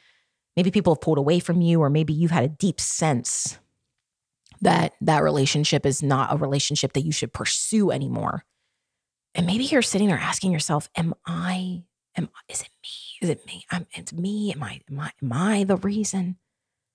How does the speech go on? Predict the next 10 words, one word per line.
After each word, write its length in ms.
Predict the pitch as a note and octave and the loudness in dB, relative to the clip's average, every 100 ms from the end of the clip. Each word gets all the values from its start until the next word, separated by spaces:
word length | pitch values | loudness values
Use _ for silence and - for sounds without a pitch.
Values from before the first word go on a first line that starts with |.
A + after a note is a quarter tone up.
| - | -8
I 80 | - | -2
wanna 140 | D#4 | -2
pose 240 | - D#4+ B3 | 2 2 2
a 60 | |
question 340 | - A3 - D3 | 2 -2 -2 -4
to 80 | - | -4
you 80 | |
today. 320 | - - A2 - _ _ _ _ _ _ _ _ | -4 -4 -4 -6 _ _ _ _ _ _ _ _
What 140 | F3+ A#3 | -2 0
if, 340 | D4 - - | -2 -8 -18